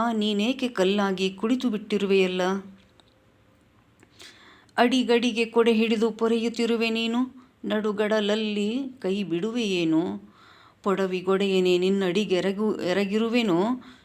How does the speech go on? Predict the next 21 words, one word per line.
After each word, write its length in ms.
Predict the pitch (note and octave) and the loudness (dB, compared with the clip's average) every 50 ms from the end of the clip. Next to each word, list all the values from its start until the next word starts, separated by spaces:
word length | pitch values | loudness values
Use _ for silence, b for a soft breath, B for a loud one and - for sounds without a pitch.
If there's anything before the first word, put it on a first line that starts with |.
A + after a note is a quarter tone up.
| B B - | B B -6
ಗಡಿಬಿಡಿ 500 | F#3 A#3+ A#3 A#3 C4+ B3+ B3 A#3+ G#3+ A3 | -2 -2 0 0 0 0 0 0 0 0
ಸಂತೆಯಲ್ಲಿ 680 | G#3+ - A3+ F#3+ G#3 A#3 A#3 A3+ G#3 F#3+ F3+ F3 F3 E3+ | -2 -2 0 0 -2 -2 0 2 2 2 2 2 0 -2
ಸಹಚಾರಿ 920 | E3+ - F#3 F3+ F#3 G3 F#3+ - A3+ G#3+ G#3+ A3 A#3 B3 D4 - - - - | -4 -4 -4 -4 -4 -2 -2 0 0 0 0 0 0 0 0 0 -2 -6 -4
ನೀನೇ 360 | F3 F3 F3 F#3+ G#3+ A#3+ B3+ | -2 0 0 0 2 2 2
ಇನ್ನು. 720 | A#3 F#3+ E3+ D#3+ D#3+ D3+ D#3 D3+ D3+ - - - - _ b b b b b b b b b b b b b _ | 2 2 2 2 2 0 0 -2 -4 -6 -8 -12 -16 _ b b b b b b b b b b b b b _
ನೂರ 340 | G3+ G#3+ A3 A#3+ A#3+ B3 A#3 A3+ | -2 0 0 2 2 2 2 2
ನೋದಿ 380 | G#3+ G#3 G#3 G#3+ G#3+ A3 A3 | 0 0 -2 -2 -2 -2 -2
ನೂರ 280 | G#3+ G3+ G#3 G#3+ A3+ A3+ | -2 -2 -2 -2 -2 -4
ಕೇಳಿದರೇನು 720 | A3+ A3 A3+ A3 A3 A#3 A3 G#3+ A3+ A3 A3+ A3+ A#3 A#3 | -2 0 0 0 2 0 0 0 0 0 0 0 -2 -2
ಚಿತ್ತ 340 | A3+ A3+ B3 A#3+ B3 - B3+ | -2 -2 -2 -4 -2 -2 -4
ಸ್ಥಿರವಿಲ್ಲ, 560 | A#3+ A#3+ - B3 A#3+ B3 A#3+ B3 A#3+ A#3+ B3 C4 C4+ C4 - - b b b b b b b b b - | -4 -2 -2 0 0 2 2 2 0 0 0 -2 -2 -4 -14 -20 b b b b b b b b b -8
ಯಾರು 440 | - G3+ A3+ A#3 B3+ C#4+ D4 C#4+ B3+ | -2 0 0 0 0 0 0 0 0
ಬಂದು 340 | A3 A#3 A3+ A3 G#3 A3 G#3 | 0 -2 -2 0 0 -2 -2
ಹೋದರೇನು 680 | G3 G3+ G3 G3+ G#3 G3+ G#3 F#3+ F#3+ F#3+ F#3 F3+ F3+ | 0 2 2 2 4 4 2 4 2 2 2 0 0
ಬಣ್ಣ 320 | F3 F3+ F#3+ G#3 A3 A3 A3+ | -2 -2 -2 -2 0 -2 -2
ಮೂಡಲಿಲ್ಲ, 640 | G#3+ G3 F#3 F3+ F3 F3 E3 D#3 D#3 D3+ D3 D3 D3+ C#3+ C#3 D3 - G3 - B B B B B B B B B - F3+ F3 | 0 -2 -2 -2 0 0 0 0 0 -2 -2 -6 -6 -6 -6 -10 -10 -12 -16 B B B B B B B B B -12 -4 -4
ದೂರದಾಸೆ 720 | A3 A3+ A#3 A#3+ A#3 A3 G3+ G#3+ G#3 A3 A3 A3 - A#3 | -2 0 2 2 2 2 2 2 0 0 0 -2 -2 -2
ಮರೆತು 420 | A3 G#3+ G#3+ G#3 G#3+ G#3+ G#3+ G#3 F#3 | 0 0 2 2 0 0 -2 0 2
ದಾಸನಾಗಿಯೇ 840 | G3+ G3+ A3+ B3 - B3 A#3 A3 G#3 G#3 A3 G#3+ G#3+ A3 G#3+ G#3+ | 2 2 2 0 -2 -2 0 0 0 0 0 0 0 0 2 2
ನಿನಗೆ 380 | G#3+ G#3+ G3+ G#3 G3+ F#3+ A3+ A3 | 2 2 0 0 0 0 -2 -4
ಸುಳ್ಳಲ್ಲವಲ್ಲ, 800 | A3 - G#3+ G#3 G3+ F#3 F3+ G#3 A#3 A#3+ G#3+ G3 F3 F3 E3+ | -2 0 0 0 2 0 0 0 -2 -2 0 0 -2 0 0